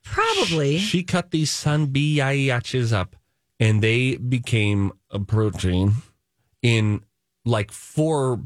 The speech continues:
Speaker 2: different meals.
Speaker 1: Wow.
Speaker 2: Soups. It was really great. She made a soup last night that I've never had before. I forget what it's called. And I was like, "This is great.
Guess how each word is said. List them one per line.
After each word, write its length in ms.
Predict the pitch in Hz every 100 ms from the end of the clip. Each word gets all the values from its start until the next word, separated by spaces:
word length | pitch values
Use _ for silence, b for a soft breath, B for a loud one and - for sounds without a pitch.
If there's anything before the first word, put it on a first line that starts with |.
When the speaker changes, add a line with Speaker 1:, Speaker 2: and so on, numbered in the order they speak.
| 117
Speaker 2:
different 360 | 127 107 107
meals. 540 | 98 107 60 - - - _ _ _ _ _ _ _ _ _ -
Speaker 1:
Wow. 240 | 196 339
Speaker 2:
Soups. 680 | - - - 156 147 - -
It 80 | 127
was 180 | 120 107
really 300 | 131 151 113
great. 180 | 113
She 180 | 196 190
made 200 | 254 202
a 60 | 120
soup 360 | - 180 208
last 300 | 185 160 147
night 300 | 147 131 87 - _ _ -
that 200 | 135 127
I've 160 | 131
never 260 | 127 151 185
had 220 | 147 131 98
before. 440 | 92 90 85 90
I 80 | 113
forget 280 | 107 117 151
what 80 | 160
it's 120 | 143
called. 280 | - 92 92
And 80 | 98
I 40 | 104
was 160 | 107
like, 200 | 120 117
"This 200 | 190 -
is 140 | 339 294
great. 440 | - 104 147 98